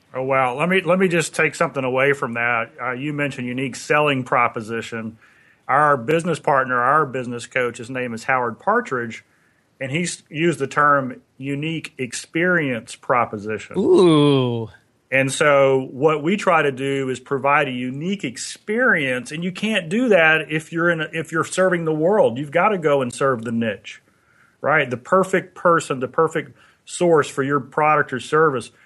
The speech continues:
Speaker 1: What experience can you provide them that's so unique they'll never forget you?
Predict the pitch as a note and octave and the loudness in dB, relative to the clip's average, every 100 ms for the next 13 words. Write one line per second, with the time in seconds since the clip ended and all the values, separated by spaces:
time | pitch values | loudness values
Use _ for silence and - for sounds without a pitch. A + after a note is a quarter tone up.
0 | _ C#3+ F3+ A3 D#3+ - - D#3+ F3+ E3+ | _ 0 2 2 -2 -10 -6 -2 0 0
1 | C3+ B2 - C3+ C#3+ F3 - B2+ A2 B2+ | -2 -6 -6 -6 -4 -6 -6 -8 -2 2
2 | D#3 F3+ C#3+ B2 B2+ A#2 A#2 - - E3+ | 4 2 0 -4 -6 -6 -8 -10 0 4
3 | G3+ F3 D3 C3+ A#2+ B2+ B2 B2+ A#2 - | 4 2 -2 -4 -4 -4 -2 -2 -4 -8
4 | G#2+ A#2+ B2 G#2+ G2+ | -8 -6 -8 -10 -18